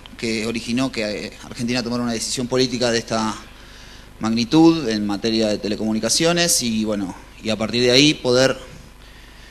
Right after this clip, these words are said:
comentar un poco cómo van los avances, que,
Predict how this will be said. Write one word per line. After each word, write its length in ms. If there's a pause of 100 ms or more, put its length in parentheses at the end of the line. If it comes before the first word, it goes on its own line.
(120)
comentar 300
un 80
poco 240
cómo 200
van 140
los 160
avances, 760
que, 400